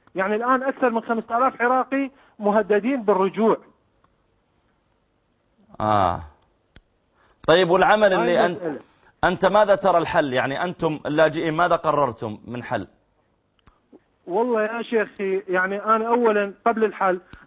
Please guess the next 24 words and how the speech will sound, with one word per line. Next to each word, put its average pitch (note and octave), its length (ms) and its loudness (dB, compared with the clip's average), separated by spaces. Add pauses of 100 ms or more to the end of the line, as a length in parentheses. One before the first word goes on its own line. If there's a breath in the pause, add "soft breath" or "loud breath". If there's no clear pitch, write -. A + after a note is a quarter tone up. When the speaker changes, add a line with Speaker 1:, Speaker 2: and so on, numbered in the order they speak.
Speaker 1:
أعطي A#3 260 2
نصيحة G#3+ 440 -2
لكل B3 400 0
المسلمين A3 540 -2
بالوطن G#3 640 0
العربي G3 400 0
بالذات، F3 500 0
يعني C3+ 280 -6 (300 soft breath)
لا A3+ 160 0
تنغرون، G#3 880 -2 (120)
لا A3+ 300 0
تنغروا G3+ 520 -2
بالحرية F#3 640 -4
والديمقراطية F3+ 840 -4
والكذب F3 520 -2
هذا. C#3+ 360 -2 (280 soft breath)
والله A3 340 2
يا G#3+ 200 2
شيخي E3+ 420 -4 (260 soft breath)
أكثر A3+ 400 -2
ناس G3+ 340 0 (140)
خبث G3 340 0 (480 soft breath)
ولعنة F3+ 580 0 (320 soft breath)
ومكر A3+ 560 2